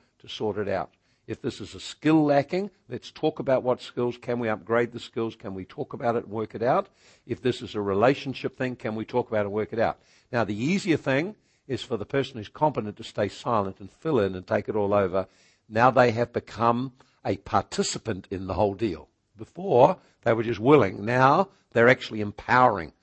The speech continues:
It stays and works because they're doing that. And many, there's many situations like that. And usually I found no one is happy in it. No one.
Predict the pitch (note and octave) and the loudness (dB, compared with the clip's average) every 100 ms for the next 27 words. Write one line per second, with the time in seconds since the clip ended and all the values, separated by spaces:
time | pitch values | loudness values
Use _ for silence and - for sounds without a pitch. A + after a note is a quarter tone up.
0 | _ - A#2 - - C#3+ C#3 G#2+ G#2+ C#3+ | _ -6 -6 -6 -2 0 0 -4 0 2
1 | B2+ - - _ _ A2+ C3+ A2 A2+ G#2+ | 2 -2 -20 _ _ -4 -2 0 0 2
2 | A#2+ F2+ F2 - _ _ G3 A3+ F#3+ G#2 | 2 0 -6 -18 _ _ -6 -2 0 -2
3 | - D3+ E3 D#3+ B2 F2 - - G#2+ - | -6 -4 -2 -2 -4 -6 -14 -16 -14 -14
4 | A#2+ G2+ F#2+ G2 F2 - _ _ _ B2 | -10 -6 -4 -6 -12 -14 _ _ _ 0
5 | A#2 A#2 C#3 E3+ E3 A2+ G#2 A2+ G#2+ C3 | 0 -4 -2 -2 0 -2 0 0 2 4
6 | D3 A#2+ G#2 A2+ B2 F2 D#2+ B1+ _ _ | 4 2 -2 0 -2 -2 -10 -10 _ _
7 | _ _ _ _ _ _ _ _ _ D3+ | _ _ _ _ _ _ _ _ _ 0
8 | D3 E2+ | 2 2